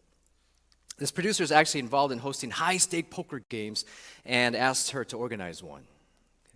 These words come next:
So the guests include famous, actually the guests include famous actors, business mo-, moguls, and some of the richest and most powerful men in the world.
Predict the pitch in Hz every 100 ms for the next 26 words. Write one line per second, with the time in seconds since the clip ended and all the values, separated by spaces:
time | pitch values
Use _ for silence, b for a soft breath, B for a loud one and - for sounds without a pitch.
0 | _ _ _ _ _ _ - 135 123 120
1 | 135 131 127 131 110 - 117 110 - 135
2 | - 139 120 151 - 143 - 127 135 113
3 | - 147 - 151 143 143 120 - 135 139
4 | 143 - 131 139 131 135 135 143 143 135
5 | - B B B 131 - 139 120 120 160
6 | 170 139 123 110 - 135 151 143 143 131
7 | 131 113 113 117 139 117 151